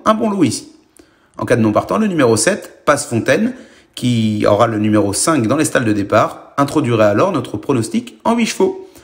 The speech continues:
Abonnez-vous pour un euro sans engagement afin de découvrir notre abonnement V I P. Par exemple, hier, dimanche, Turf Sélection réalise encore une belle performance en donnant le tiercé écarté Quintet Plus,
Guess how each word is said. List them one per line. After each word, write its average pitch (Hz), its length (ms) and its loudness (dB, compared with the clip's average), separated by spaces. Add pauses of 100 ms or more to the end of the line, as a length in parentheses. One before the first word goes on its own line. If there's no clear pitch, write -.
(420)
Abonnez-vous 190 420 2
pour 151 200 2
un 143 60 2
euro 147 240 2
sans 127 180 -4
engagement 123 400 2
afin 120 180 -2
de 107 120 0
découvrir 110 400 0
notre 107 200 -2
abonnement 101 460 -4
V 110 120 -2
I 98 160 0
P. - 200 -18 (400)
Par - 140 -2
exemple, 127 360 0
hier, 135 320 4
dimanche, 110 460 0
Turf 117 160 0
Sélection 110 400 -2
réalise 113 300 2
encore 147 240 0
une 120 100 0
belle 131 140 0
performance 123 520 0
en 117 60 -2
donnant 110 240 0
le 107 120 -2
tiercé - 340 -2
écarté 110 320 -6
Quintet 165 320 -4
Plus, - 380 -6